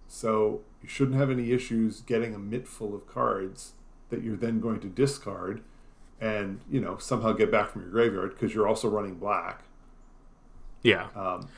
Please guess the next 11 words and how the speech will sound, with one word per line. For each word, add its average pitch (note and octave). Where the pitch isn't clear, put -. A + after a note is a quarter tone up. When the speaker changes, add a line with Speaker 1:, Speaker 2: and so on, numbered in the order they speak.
Speaker 1:
and, A2+
oh, A#2+
do -
you A2
need A2+
mana? B2
Okay, A#2+
well, B2
you're A#2+
running A#2+
green. G#2+